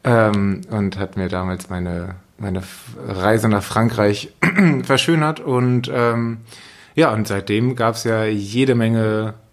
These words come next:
äh, Überschneidungspunkte. Dann, äh, wenig später, würde ich fast schon sagen, ein Jahr später, äh, wurde der Adrian dann mein Trainer und wir haben uns auch öfter mal gesehen. Ich war mal mit Adrian in Hamburg frühstücken, glaub ich.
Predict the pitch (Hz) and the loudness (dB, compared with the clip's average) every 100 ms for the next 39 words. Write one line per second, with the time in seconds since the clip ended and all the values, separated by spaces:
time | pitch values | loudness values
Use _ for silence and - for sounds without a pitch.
0 | - 107 104 104 104 113 107 101 - 117 | -6 -2 0 -2 -2 -4 -4 -4 -2 0
1 | 117 113 110 - 120 123 123 117 110 107 | 2 0 -4 -2 0 2 2 2 4 2
2 | 104 - 104 101 95 98 101 98 98 98 | -2 -2 -2 0 -2 -4 -4 -4 -4 -6
3 | 98 95 117 127 120 - 117 120 110 110 | -8 2 4 4 2 2 2 2 -2 -4
4 | - 113 - 107 110 107 104 101 101 98 | -4 -4 -2 0 2 2 2 2 2 0
5 | - 107 104 101 101 - - - - - | 0 2 2 0 -4 -12 -16 -14 -16 -20
6 | - 113 104 101 98 101 107 104 98 98 | -2 0 2 0 0 0 0 0 -2 0
7 | 95 98 - 135 127 117 113 110 113 107 | 0 -2 0 2 4 4 4 0 -4 -6
8 | 95 92 90 98 95 92 - - 98 92 | -4 -2 -2 -2 -4 -6 -8 -4 -4 -4
9 | - - - 107 - 98 95 92 95 95 | -10 -12 -6 -4 -2 0 0 0 -4 -8
10 | - 110 104 127 117 104 - 95 95 95 | -4 -2 2 2 2 -2 -4 -2 0 0
11 | 95 92 107 101 98 95 95 101 95 104 | -2 -2 -2 -2 0 -2 -2 -4 -2 0
12 | 101 98 95 - - - - - - - | 2 0 0 -6 -18 -20 -20 -20 -20 -20
13 | - - 185 185 143 123 123 120 123 123 | -10 0 0 2 0 2 4 4 2 0